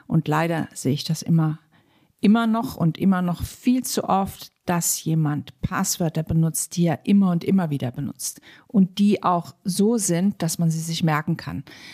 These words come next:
Ein Passwort fängt für mich bei vierundzwanzig Zeichen an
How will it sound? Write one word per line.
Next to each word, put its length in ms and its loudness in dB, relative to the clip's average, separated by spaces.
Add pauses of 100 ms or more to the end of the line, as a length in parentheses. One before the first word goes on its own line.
(100)
Ein 180 2
Passwort 500 0
fängt 300 0
für 120 -2
mich 600 2
bei 200 0
vierundzwanzig 920 0
Zeichen 480 -2
an 300 0